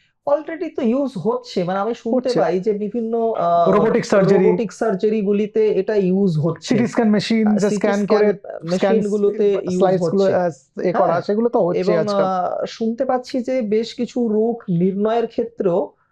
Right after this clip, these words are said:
Speaker 2: খুব ভালো।
Speaker 1: মানে, মানে সিটি স্ক্যান তো অবশ্যই রোগ নির্ণয়ের জন্যই ব্যবহার করা হয়।
Speaker 2: Exactly।
Speaker 1: এবং, আহ, মানে এআই অনেক আগের থেকে বিষয়গুলোকে ধরে ফেলছে।
Speaker 2: ধরে ফেলছে এবং অনেকে ইউজ করছে। মনে করুন বাড়িতে অনেকে না মোবাইল অ্যাপ ইউজ করেন না, যে
Speaker 1: হুম।
Speaker 2: মোবাইল অ্যাপের মধ্যে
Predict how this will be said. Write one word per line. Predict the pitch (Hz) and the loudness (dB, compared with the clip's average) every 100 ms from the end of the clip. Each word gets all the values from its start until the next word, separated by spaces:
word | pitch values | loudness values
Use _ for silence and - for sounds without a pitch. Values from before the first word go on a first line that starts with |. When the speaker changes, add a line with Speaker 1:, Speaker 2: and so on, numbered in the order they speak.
| _ | _
Speaker 2:
খুব | 240 175 | -4 0
ভালো। | 135 | 0
Speaker 1:
মানে, | 160 170 170 170 - - _ | 0 0 -2 -4 -6 -10 _
মানে | 156 151 - - | -6 -6 -8 -12
সিটি | - 139 185 | -6 -4 -4
স্ক্যান | - 233 | -4 -6
তো | 254 | -2
অবশ্যই | - 185 - 254 240 | 0 0 -2 -2 0
রোগ | 175 175 | 0 2
নির্ণয়ের | 175 190 226 202 190 | 2 2 2 0 0
জন্যই | 214 220 233 | -2 -2 0
ব্যবহার | 180 160 185 165 | 0 0 0 0
করা | - | 2
হয়। | - | 2
Speaker 2:
Exactly। | 185 - - _ _ _ _ | 0 -2 -6 _ _ _ _
Speaker 1:
এবং, | - 135 262 156 | -4 -2 -2 -2
আহ, | 151 147 - - 165 | 2 0 -2 -8 -4
মানে | 233 | -4
এআই | - 214 262 370 453 | -2 -2 2 2 2
অনেক | - 277 294 | 0 -2 -2
আগের | - 196 247 - | -4 -2 -2 -4
থেকে | 285 | -6
বিষয়গুলোকে | 254 190 214 208 240 262 | -4 -2 -2 -2 -2 -2
ধরে | 262 165 - 202 214 | -4 -6 -2 2 4
ফেলছে। | 156 127 113 - - - - | 2 -2 -4 -6 -8 -12 -4
Speaker 2:
ধরে | 165 196 | 0 2
ফেলছে | 202 240 240 269 | 2 0 0 -2
এবং | 247 240 208 160 143 | -2 -2 -2 -6 -4
অনেকে | 147 196 | -2 2
ইউজ | 247 208 208 | 2 2 0
করছে। | - 156 165 | -2 0 0
মনে | 165 185 | 0 0
করুন | 202 185 | 0 0
বাড়িতে | 151 160 185 170 | 0 0 0 0
অনেকে | 170 180 190 | 0 -2 0
না | 220 | 2
মোবাইল | 190 190 190 | 2 2 2
অ্যাপ | 180 190 | 2 0
ইউজ | 208 196 | -2 0
করেন | 220 220 | 0 2
না, | 202 | 0
যে | 175 | 0
Speaker 1:
হুম। | 180 | 0
Speaker 2:
মোবাইল | 180 185 | 0 0
অ্যাপের | 170 170 175 | 0 0 -2
মধ্যে | 180 151 180 | -2 0 -2